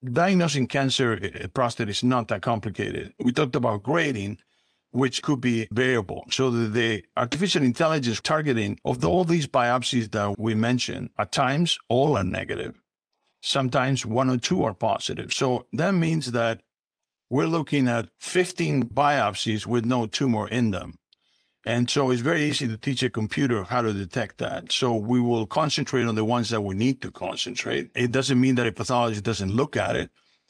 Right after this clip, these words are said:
It's just he's selecting the areas of concern. And the computer are actually much better than humans for this because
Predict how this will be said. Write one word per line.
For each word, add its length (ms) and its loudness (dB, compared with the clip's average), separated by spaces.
It's 140 -2
just 260 2
he's 360 0
selecting 680 2
the 160 4
areas 320 2
of 100 -4
concern. 560 -2
And 160 0
the 60 0
computer 480 2
are 40 4
actually 300 0
much 260 0
better 220 0
than 180 0
humans 480 0
for 160 -4
this 220 0
because 480 -2